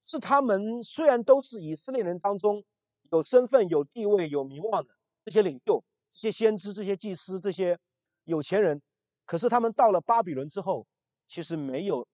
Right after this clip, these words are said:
任何的社会地位。他们去到巴比伦之后，就变成了什么呢？其实没有任何地位的人。但是同时，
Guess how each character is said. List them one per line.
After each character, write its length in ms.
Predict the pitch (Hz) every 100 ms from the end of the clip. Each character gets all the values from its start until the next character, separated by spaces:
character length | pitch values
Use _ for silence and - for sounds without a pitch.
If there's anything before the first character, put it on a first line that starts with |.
| -
任 180 | 185
何 140 | 131 123
的 160 | 113 101
社 200 | - 135
会 140 | 131
地 160 | 107 107
位。 160 | 104 - _ _ _ _ _ _ _ _ _ -
他 40 |
们 80 | 156
去 140 | -
到 120 | 190
巴 200 | 160 208
比 140 | 226 160
伦 160 | 120
之 140 | 156 226
后， 260 | 240 190 - _ _ _ _ _ _ _ _
就 100 | 165
变 240 | - 202
成 120 | 147 123
了 80 |
什 140 | 131 113
么 80 | 123
呢？ 160 | 143 - _ _
其 80 | 135
实 120 | 143
没 120 | 131
有 120 | 143
任 160 | 120 160
何 120 | 113
地 200 | - 143
位 120 | 117
的 60 | 101
人。 160 | 95 92 _ _ _ _ _ _ _ _ _ _ _ _ -
但 80 | 233
是 100 | 202
同 240 | - 196
时， 360 | 247 156 165